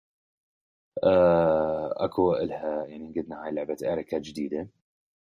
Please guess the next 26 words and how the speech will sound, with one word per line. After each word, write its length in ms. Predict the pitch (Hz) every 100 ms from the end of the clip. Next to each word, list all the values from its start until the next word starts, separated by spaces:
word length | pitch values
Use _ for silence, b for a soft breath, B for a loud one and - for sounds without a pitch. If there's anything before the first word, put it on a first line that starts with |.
| _ _ -
بالنسبة 380 | 107 127 143 147
للعبات 380 | 131 120 156 147
البقية 460 | 123 113 139 120
خلينا 300 | 120 107 104
نكمل. 840 | 98 - 120 113 101 113 127 123 - _ -
آه، 640 | 92 95 87 85 82 82 80 _ _ _ _ _ _ _ _ _ -
حكوا 380 | - 127 143 117
عن 140 | 98
ال 100 | 98
في 140 | 92 98
آر. 280 | 82 92 -
طبعًا 380 | 87 92 87
ال 40 | 90
في 160 | 101
آر 120 | 92 92
هواية 540 | 87 90 104 82 73
حكوا 240 | - - 80
عن 160 | 76
تايتلز، 400 | 76 78 - 92
بس 140 | 87 82
أكو 180 | 85 90
تايتل 280 | 92 85
أنا 280 | 82 69 80
كلش 380 | - 78 76 -
صراحة 280 | - 73 71 73
هيجي 420 | 73 71 - 71